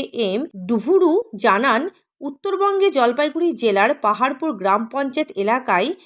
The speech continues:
প্রথম এই পরিষেবা হচ্ছে। পাহাড়পুর গ্রাম পঞ্চায়েতের পাতকাটা সহ বিভিন্ন এলাকায়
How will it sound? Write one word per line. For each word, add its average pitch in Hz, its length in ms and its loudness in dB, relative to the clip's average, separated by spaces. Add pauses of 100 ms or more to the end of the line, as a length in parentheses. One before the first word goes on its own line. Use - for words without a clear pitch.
(220)
প্রথম 262 360 -2
এই 254 200 -2
পরিষেবা 214 480 0
হচ্ছে। 185 500 -6 (340)
পাহাড়পুর 339 520 -2
গ্রাম 214 320 2
পঞ্চায়েতের 294 640 -2
পাতকাটা 254 640 -6
সহ 247 380 -4
বিভিন্ন 233 440 -6
এলাকায় 202 560 -4